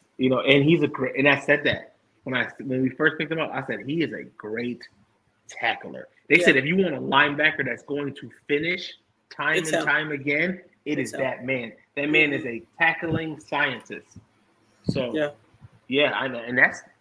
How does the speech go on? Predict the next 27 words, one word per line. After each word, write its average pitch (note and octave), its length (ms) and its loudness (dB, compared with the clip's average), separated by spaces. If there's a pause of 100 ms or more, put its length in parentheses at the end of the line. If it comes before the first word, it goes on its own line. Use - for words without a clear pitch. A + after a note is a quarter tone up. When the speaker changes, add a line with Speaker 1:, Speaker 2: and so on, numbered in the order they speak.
(640)
Speaker 1:
a-, G2 180 -6
another A#2+ 280 -2
thing C#3+ 280 -2
that D3 140 0
we D#3 100 -6
needed C3 340 -8
from, D3+ 300 -6 (360)
from, D#3+ 240 -4
uh, E3 420 -2
Edmonds. - 320 -10 (320)
Speaker 2:
Yeah. D#3 280 -4 (220)
Speaker 1:
You C3+ 100 -8
know, F#3 200 -6 (160)
so B2 60 -4
Speaker 2:
S-, B2+ 300 -2
Speaker 1:
I'm D3+ 260 0
happy. - 140 -4
Speaker 2:
staying, G#3 440 6 (440)
staying G3 440 4
on F#3 80 2
the F3 80 2
defense, D3 580 -4 (100)
I D#3+ 140 2
was D#3 260 0
really, F#3+ 400 8
really F3 720 10
impressed D3+ 640 4